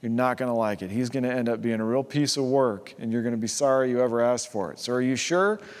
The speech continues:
And they were like, "Yeah, we're sure. We would know."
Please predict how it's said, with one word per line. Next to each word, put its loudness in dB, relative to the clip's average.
And -2
they 4
were 6
like, 2
"Yeah, 2
we're 0
sure. -2
We -2
would 0
know." -2